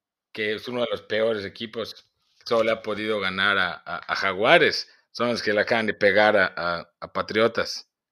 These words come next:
O sea, lo-, los Texans solo le han ganado dos veces a Jaguars y le acaban de, de, de pegar a Patriotas. Entonces, Patriotas los veo muy bajos de nivel. No veo por dónde puedan parar a, a, a, a Murray, a DeAndre Hopkins.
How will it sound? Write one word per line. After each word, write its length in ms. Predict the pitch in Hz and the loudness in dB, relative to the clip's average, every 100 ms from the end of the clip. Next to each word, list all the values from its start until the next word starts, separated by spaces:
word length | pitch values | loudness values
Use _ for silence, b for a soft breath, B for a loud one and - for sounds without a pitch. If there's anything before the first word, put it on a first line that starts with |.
| _ | _
O 20 | |
sea, 140 | - 104 | -4 -2
lo-, 140 | 104 - | -2 -2
los 260 | 110 107 - | 0 0 6
Texans 340 | 254 254 143 | 6 8 8
solo 200 | 165 160 | 8 8
le 80 | 147 | 6
han 60 | |
ganado 200 | 143 139 | 6 4
dos 200 | 127 143 | 6 6
veces 300 | 139 143 117 | 6 4 4
a 60 | 101 | 2
Jaguars 460 | 98 98 87 - - | 4 4 2 -4 -8
y 120 | 90 | -2
le 100 | 92 | 0
acaban 280 | - 104 104 | 6 6 6
de, 160 | 92 | 2
de, 300 | 90 90 87 | 0 -4 -6
de 180 | 85 85 | -8 -12
pegar 320 | - 98 101 | -4 0 2
a 80 | 98 | 0
Patriotas. 540 | 95 90 92 82 80 | -4 -8 -8 -8 -10
Entonces, 220 | 82 101 - | -8 -8 -2
Patriotas 480 | 95 104 110 110 | 0 4 4 2
los 180 | 98 90 | 0 -2
veo 340 | 95 104 92 - _ _ _ _ _ _ | 2 2 2 -6 _ _ _ _ _ _
muy 400 | 92 104 120 131 | -10 -2 2 2
bajos 420 | 110 113 113 95 | 4 4 4 -4
de 80 | 92 | -4
nivel. 440 | 90 92 107 123 b b _ - | -6 0 0 -2 b b _ -12
No 200 | 95 113 | 0 2
veo 280 | 107 113 107 | 6 6 6
por 220 | 101 92 | 4 2
dónde 260 | 104 113 107 | 4 4 2
puedan 320 | 107 104 95 | 0 -2 -2
parar 360 | 95 95 101 | -2 0 2
a, 80 | 95 | 0
a, 160 | - 87 | -2 -8
a, 400 | - 90 - 87 | -8 -10 -8 -8
a 60 | |
Murray, 640 | 85 90 101 110 101 101 95 | -8 -8 -2 -2 -2 -4 -6
a 100 | 90 | -8
DeAndre 340 | 87 101 95 90 | -6 -6 -6 -6
Hopkins. 580 | 110 110 - 101 95 | -6 -6 -10 -10 -10